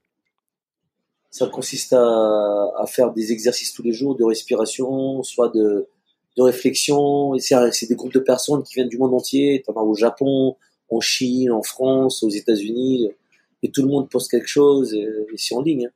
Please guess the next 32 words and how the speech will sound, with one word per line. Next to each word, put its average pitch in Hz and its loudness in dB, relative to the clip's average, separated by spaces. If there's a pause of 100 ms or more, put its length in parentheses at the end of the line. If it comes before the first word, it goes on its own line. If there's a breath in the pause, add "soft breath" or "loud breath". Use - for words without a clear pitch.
(220)
Tu - -20
payes 123 2
et, 101 0 (840)
et, 117 4
euh, 107 4
et 120 0
tu - -10
parles 120 4
avec 110 0
des 120 0
gens. 135 0
Et 107 2
les 113 -2
gens, 127 0
en 120 0
fait, - -4
euh, 101 0 (220)
te - -4
racontent 123 0
toute 131 -2 (200)
leur 113 4
expérience. 131 2
T'as - -2
de 123 2
tout, 156 -2
hein. 156 -4 (180)
T'as - -10
des... 107 0 (720)
je 110 -8
crois 131 0
que - -8
j'étais, 113 0